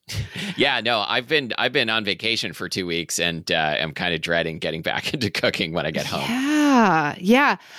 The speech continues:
Speaker 2: I did make, there's a new cookbook, or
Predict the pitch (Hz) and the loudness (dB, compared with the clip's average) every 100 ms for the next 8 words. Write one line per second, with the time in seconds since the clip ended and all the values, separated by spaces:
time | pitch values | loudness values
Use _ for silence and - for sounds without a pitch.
0 | - - 247 254 - 311 349 320 285 262 | -18 0 2 2 2 4 4 4 6 6
1 | 247 - - 202 208 214 226 233 233 226 | 4 -2 0 4 6 8 8 8 6 4
2 | 247 - 220 202 - - - 180 | 0 4 4 4 2 -10 -2 -2